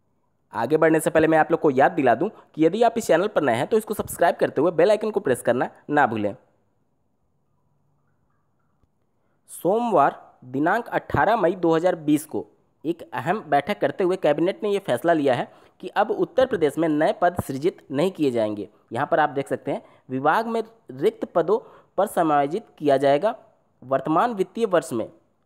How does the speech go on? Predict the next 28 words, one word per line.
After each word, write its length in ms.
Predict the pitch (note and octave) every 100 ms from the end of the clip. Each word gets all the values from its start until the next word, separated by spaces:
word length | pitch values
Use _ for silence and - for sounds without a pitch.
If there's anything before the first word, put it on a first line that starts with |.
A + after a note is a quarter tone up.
| -
विभागों 440 | C3 C3+ D3 A3+
द्वारा 240 | F#3+ D3 F3+
नए 220 | D3+ G#3
पदों 260 | G#3+ D#3+ E3+
का 120 | F3+
सृजन 400 | - B2 D3 G#3+ - -
नहीं 220 | C#3+ F3
किया 220 | E3+ C#3
जाएगा। 400 | A2+ G#2+ G2 F#2 - _ _ _ _ _ _ _ _ _ _ _ _ _ _ _ _ _ _ _ _ _ A2+
दोस्तों, 420 | A#2 - G#3+ -
आप 180 | C3+ -
लोगों 160 | F3 G3+
ने 100 | F3
देखा 240 | C3+ E3+
होगा 160 | D#3 F#3
कि 120 | - -
कोरोना 300 | E3 F3+ A3
की 120 | G3
वजह 180 | D3 C3
से 120 | -
आर्थिक 480 | - C#3+ - G#3+ E3
स्थिति 280 | - C3
पूरी 280 | F3+ E3 F3+
तरीके 300 | G#3 F3+ F#3
से 120 | F#3
बिगड़ 280 | E3+ C3 C#3+
चुकी 300 | C#3+ D#3 D3+
है 180 | E3 B3+